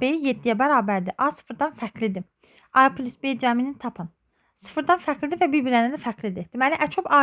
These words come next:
B yeddiyə o zaman bərabər olar ki, yadda saxlayın. Ya bu yeddi yeddi olsun, amma bu zaman bərabərlik şərti ödənir də, ödəmir. Əkəb. Aha. Ya da ki, bu bir yeddi olsun. Bir yeddi. Bu da yeddiyə bərabər. Onda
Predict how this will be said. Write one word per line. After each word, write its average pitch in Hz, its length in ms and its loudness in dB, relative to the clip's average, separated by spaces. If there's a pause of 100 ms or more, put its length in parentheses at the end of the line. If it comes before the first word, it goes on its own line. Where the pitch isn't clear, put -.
B 294 80 0
yeddiyə 277 380 -2
o - 20 -6
zaman 247 240 0
bərabər 233 380 4
olar 233 260 2
ki, 185 160 -4 (640)
yadda 240 160 -2
saxlayın. 214 400 -4
Ya 294 160 4
bu 311 60 2
yeddi 277 400 0
yeddi 226 220 0
olsun, 220 520 0 (380)
amma 254 200 2
bu 302 60 0
zaman 302 240 6
bərabərlik 254 480 4
şərti 196 240 -2
ödənir 190 320 -4
də, 285 160 0
ödəmir. 202 320 0 (480)
Əkəb. 202 400 -4 (240)
Aha. 180 220 -6 (340)
Ya 262 80 0
da 415 160 4
ki, 226 240 -2 (420)
bu 381 140 4 (160)
bir 349 240 2
yeddi - 240 -4
olsun. 180 340 -8 (1300)
Bir 277 160 0
yeddi. 247 560 0
Bu 311 80 0
da 285 80 6
yeddiyə 208 320 0
bərabər. 180 480 -2
Onda 247 240 0